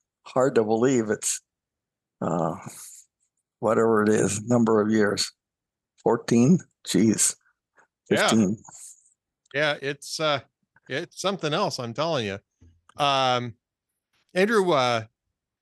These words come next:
Speaker 2: you actually have a piece up about twenty twenty-four and Joe Biden.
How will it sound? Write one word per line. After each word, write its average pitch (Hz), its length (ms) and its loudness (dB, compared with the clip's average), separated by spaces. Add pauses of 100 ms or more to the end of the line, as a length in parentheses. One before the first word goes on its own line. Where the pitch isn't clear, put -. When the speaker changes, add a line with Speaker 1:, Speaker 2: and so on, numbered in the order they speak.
(280)
Speaker 2:
you 302 220 2
actually 196 300 -4
have 151 100 -6
a 151 40 -10
piece 269 300 -4
up 165 80 -4
about 135 260 -2
twenty 127 220 -8
twenty-four 110 580 -10
and 220 100 -6
Joe 143 200 -4
Biden. 123 440 -6